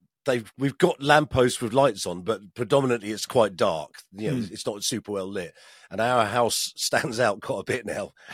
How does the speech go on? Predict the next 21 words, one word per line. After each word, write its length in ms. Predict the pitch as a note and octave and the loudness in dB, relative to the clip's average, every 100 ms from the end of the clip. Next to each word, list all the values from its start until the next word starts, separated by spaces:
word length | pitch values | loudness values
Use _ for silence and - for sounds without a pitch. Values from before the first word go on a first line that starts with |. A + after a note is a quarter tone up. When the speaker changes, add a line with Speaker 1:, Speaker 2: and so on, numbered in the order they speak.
| - | 4
Speaker 1:
And, 160 | A3+ A2 | 6 6
it, 160 | A2+ - - - | 6 6 6 6
and, 80 | C#3 | 8
it, 200 | - - | 6 4
and 180 | F4 - | 0 4
it's 100 | F3 | 10
one 80 | A#3+ | 12
of 60 | |
those 160 | G#3+ E3+ | 12 12
things, 240 | B3 G#3+ | 10 10
it's 160 | D#3+ - | 6 10
like, 140 | F3+ E3 | 10 12
I 40 | |
wanted 240 | A3 B3 | 8 8
to 80 | F#3 | 6
do 80 | D3+ | 6
it 120 | C#3+ | 4
for 100 | C3 | 0
years, 520 | A#2+ D#3 G#2+ F2 F#2+ | 2 4 4 2 0
and 100 | A2+ A#2 | 0 2
then 240 | A2+ | 2